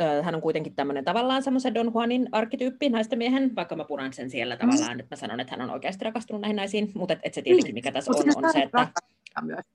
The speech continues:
Speaker 2: myös
Speaker 1: Mikä
Speaker 2: niin,
Speaker 1: tä-, että?
Speaker 2: että koska hän on just sellainen sarjarakastuja, et mä luulen, että hän, hän ei ole siis sellainen niin kuin pelkästään naisten kaataja, vaan nimenomaan, että nämä on aina niin kuin orastavia rakkaussuhteita,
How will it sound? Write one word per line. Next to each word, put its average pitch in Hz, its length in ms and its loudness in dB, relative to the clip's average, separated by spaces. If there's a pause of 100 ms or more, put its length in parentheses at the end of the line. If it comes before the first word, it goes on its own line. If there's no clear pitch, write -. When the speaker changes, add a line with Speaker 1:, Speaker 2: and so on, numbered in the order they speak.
(140)
Speaker 2:
myös 180 320 -4
Speaker 1:
Mikä 247 180 2
Speaker 2:
niin, - 20 0
Speaker 1:
tä-, 214 100 -2
että? 190 220 -2 (480)
Speaker 2:
että 220 160 0
koska 226 240 0
hän 254 140 4
on 262 180 4
just 214 140 -2
sellainen 214 240 -2
sarjarakastuja, 202 1000 -2 (220)
et 175 180 -6
mä 214 100 2
luulen, 240 280 4
että - 160 -4
hän, 190 160 -2 (320)
hän 214 100 2
ei 240 120 6
ole 226 60 4
siis - 160 -4
sellainen 202 320 2
niin 190 100 0
kuin 196 240 -6
pelkästään 190 380 -2
naisten 190 260 -2
kaataja, 170 520 2
vaan - 160 0
nimenomaan, 170 540 -2
että - 120 -12
nämä 175 140 2
on 180 80 2
aina 190 180 2
niin 170 140 -10
kuin 170 180 -6
orastavia - 560 -2
rakkaussuhteita, - 960 -6